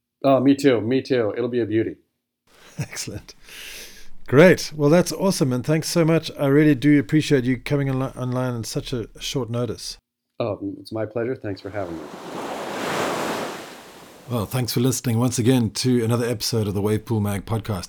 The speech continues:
Speaker 2: As always, we'd really appreciate it if you could subscribe. Go down to iTunes, Apple Podcasts, Google Podcasts, whatever.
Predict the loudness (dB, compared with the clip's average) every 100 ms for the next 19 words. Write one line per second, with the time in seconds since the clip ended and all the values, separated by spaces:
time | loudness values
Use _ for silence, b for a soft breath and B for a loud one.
0 | -6 0 2 4 2 0 0 2 2 2
1 | 0 -2 -2 -2 -2 -4 -4 -6 -6 -4
2 | -2 2 4 2 -2 -10 -8 -4 -2 -2
3 | -2 -2 0 0 -2 -6 -4 -2 0 -2
4 | -4 -4 -4 -2 -2 -2 -4 -8 -4 0
5 | 2 0 0 -4 -4 -4 -4 -2 -4 -8
6 | -2 2 2 0